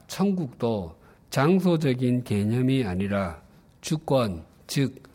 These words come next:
통치의 개념으로 이해해야 명쾌하게 정리가 됩니다. 미국과 중국은 어디까지가 그들의 나라입니까? 미국은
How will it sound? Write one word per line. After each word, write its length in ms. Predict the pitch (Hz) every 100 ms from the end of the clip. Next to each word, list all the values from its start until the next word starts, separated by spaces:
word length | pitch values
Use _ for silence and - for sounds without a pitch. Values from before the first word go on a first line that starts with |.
| -
통치의 720 | - 160 156 - - 185 190 185
개념으로 600 | 117 117 123 135 123 107
이해해야 840 | 104 107 120 139 120 98 92 82 - - - -
명쾌하게 1000 | 110 117 120 - 151 151 139 107 90 -
정리가 680 | 104 101 110 117 120 120 117
됩니다. 420 | 92 85 78 78 - _ _ _ - _ _ - - - - - - - - _ - _ _ _ -
미국과 920 | 165 190 196 160 - 135 113 98 -
중국은 840 | - 175 196 180 117 117 104 82 80 -
어디까지가 1000 | 113 147 - 165 156 117 98 110 101 -
그들의 480 | 156 147 120 110 104
나라입니까? 760 | 90 113 104 80 78 80 87 - - - - _ _ _ _ _ - - _ - _ _ _ - - - - - - - -
미국은 760 | 151 190 175 143 139 117 82